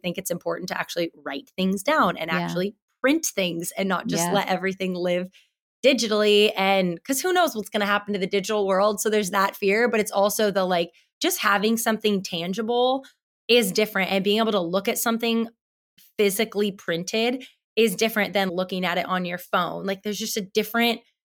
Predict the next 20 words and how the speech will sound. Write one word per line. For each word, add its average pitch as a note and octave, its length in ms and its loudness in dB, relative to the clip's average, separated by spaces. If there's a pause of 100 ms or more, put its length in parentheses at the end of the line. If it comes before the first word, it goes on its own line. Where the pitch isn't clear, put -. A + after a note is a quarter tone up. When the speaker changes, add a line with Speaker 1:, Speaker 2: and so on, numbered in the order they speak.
(340)
Speaker 1:
experience A3 800 2
that G#3 140 0
you G3+ 140 2
have F#3 300 2
with G3+ 160 -4
looking G3 300 0
at F3 160 2
it E3+ 280 2
or G3 120 0
feeling G#3 580 0
it F#3 220 0
and A#3+ 120 6
Speaker 2:
Yes. - 40 -6
Speaker 1:
holding G3+ 360 0
it, F3+ 220 -2
you G3+ 100 0
know? G3 260 2
And G#3+ 220 -2
so G3+ 260 2
Speaker 2:
No B3 220 4